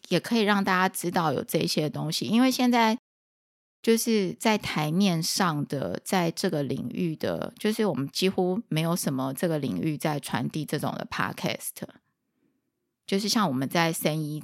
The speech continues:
生医讨论这种的 podcast 比较少。然后我又找一下，像科学型的蛮多的，如果聊一些科学题目蛮多的，然后聊新闻的很多，聊历史的很多，那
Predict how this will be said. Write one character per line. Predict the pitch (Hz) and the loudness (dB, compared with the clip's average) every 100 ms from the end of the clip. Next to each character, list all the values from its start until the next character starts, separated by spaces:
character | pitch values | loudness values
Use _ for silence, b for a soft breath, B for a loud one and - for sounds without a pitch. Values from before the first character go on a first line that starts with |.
| - | -8
生 | - - 170 170 | -2 2 4 2
医 | - 160 | -2 -6
讨 | 170 - - | -6 -6 -4
论 | 104 147 135 | -2 -2 -2
这 | 151 | -4
种 | 147 117 | -4 -6
的 | 85 | -8
podcast | - 143 - 143 - 143 | -6 -6 -6 -6 -6 -10
比 | - | -6
较 | - 135 | -6 -4
少。 | - - - - _ _ _ | -2 -4 -6 -14 _ _ _
然 | - | -4
后 | 175 220 214 196 175 | 0 0 2 4 6
我 | 175 | 6
又 | 233 | 4
找 | 185 123 | 2 0
一 | 147 | 2
下， | 190 190 | 0 0
像 | 226 208 196 - _ _ _ | 2 0 0 -6 _ _ _
科 | - 262 | 0 2
学 | - 175 | 4 4
型 | 175 - 156 | 4 2 2
的 | 170 | 2
蛮 | 160 147 147 | 0 0 -4
多 | - 151 156 | -2 0 0
的， | 151 139 | 0 -2
如 | 160 | 0
果 | 196 - | -2 2
聊 | 151 151 | 2 2
一 | |
些 | 170 175 | 0 -2
科 | - 160 | -2 -4
学 | 170 120 123 | -2 -2 -4
题 | - - | -6 -6
目 | 143 143 139 120 - | -4 -4 -4 -6 -4
蛮 | 127 127 | -4 -4
多 | - 135 123 | -6 -6 -4
的， | - - - _ _ _ _ | -6 -8 -12 _ _ _ _
然 | 151 | -4
后 | |
聊 | 165 147 | -2 -2
新 | 147 - 165 | 0 0 0
闻 | 170 135 | 0 0
的 | 139 | 0
很 | 180 - | -2 -2
多， | 147 156 | -2 0
聊 | 147 | 0
历 | 151 196 | 2 0
史 | 180 - - | 0 -2 -2
的 | - - | -4 -6
很 | - - - - | -6 -6 -8 -6
多， | - - - - _ _ _ _ | -4 -2 -4 -8 _ _ _ _
那 | 208 180 | -2 -2